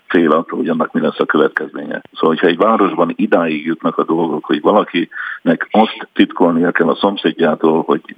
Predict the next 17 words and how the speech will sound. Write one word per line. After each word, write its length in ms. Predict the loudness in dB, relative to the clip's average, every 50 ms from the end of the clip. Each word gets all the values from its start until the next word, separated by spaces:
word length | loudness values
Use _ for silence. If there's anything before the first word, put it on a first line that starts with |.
| -8 _
mit 260 | 0 2 2 2 4
ír 220 | 4 4 4 4
alá 340 | 4 4 2 2 0 0 0
és 160 | -2 -2 0
kit 220 | 0 0 0 0 0
támogat, 520 | 0 0 0 0 0 2 2 2 2 0 -4 -12 -12 -8 -6
akkor 280 | -6 -6 -4 -4 -4 -4
nagyon 280 | -4 -4 -4 -4 -6
súlyos 360 | -6 -6 -6 -4 -4 -4 -4
bajok 280 | -4 -4 -2 -2 -2 0
vannak, 520 | 0 0 2 2 2 2 0 -2 -8 -14 -14 _
és 160 | -2 -2 0 2
nem 140 | 2 2
egy 180 | 0 0 -2 -2
ilyen 160 | -2 -2 -2
példáról 540 | 0 0 0 2 2 2 0 0 0 -2 0
tudunk, 460 | 0 2 4 4 4 4 2 0 -2